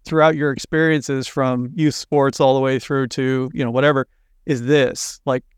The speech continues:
tell me more about that." "Oh, yeah, I've always wanted to do this thing," whatever. I, it's just a,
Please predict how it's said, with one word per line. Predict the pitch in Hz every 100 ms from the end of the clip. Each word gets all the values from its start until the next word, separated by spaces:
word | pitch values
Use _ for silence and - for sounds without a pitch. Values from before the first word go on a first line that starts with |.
| _ -
tell | 185
me | 175
more | 160 151
about | 143 127 113
that." | 120 120
"Oh, | 143
yeah, | 160 156
I've | 147
always | 143 143
wanted | 143 139 131
to | 127
do | 131 131
this | 127
thing," | - 147
whatever. | 131 120 - _ _ _
I, | - -
it's | 175 156
just | 196
a, | -